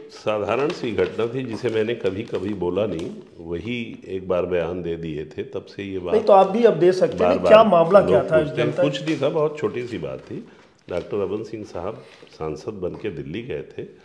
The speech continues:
Speaker 1: और वो दिल्ली गए थे तो उनके पास कुर्ता पैजामा नहीं रखे थे, सफारी वफारी सब बाकी कपड़े तो रख के गए थे, लेकिन उनको रात को खबर आई कि भाई कल शपथ लेना है। तो रात को इतने टाइम में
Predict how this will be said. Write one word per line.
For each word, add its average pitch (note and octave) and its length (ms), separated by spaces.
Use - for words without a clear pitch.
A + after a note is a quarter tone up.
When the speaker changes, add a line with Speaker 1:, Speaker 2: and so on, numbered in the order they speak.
Speaker 1:
और B2 120
वो A#2+ 160
दिल्ली G2 300
गए A2+ 220
थे G#2 200
तो A#2 160
उनके G2+ 220
पास A2+ 540
कुर्ता F2+ 280
पैजामा F#2 480
नहीं F#2 140
रखे E2 260
थे, A2+ 220
सफारी F#2+ 540
वफारी F2 500
सब F2+ 200
बाकी D#2 300
कपड़े G2+ 340
तो A2 180
रख A2 200
के G#2+ 100
गए B2 200
थे, - 180
लेकिन F#2+ 220
उनको F#2+ 260
रात F2+ 280
को G2+ 80
खबर G2 320
आई G#2 160
कि G2+ 320
भाई E2 180
कल E2 340
शपथ - 380
लेना G2+ 220
है। G2 440
तो F2+ 60
रात E2 320
को F#2 60
इतने F2 320
टाइम F2+ 380
में F#2 160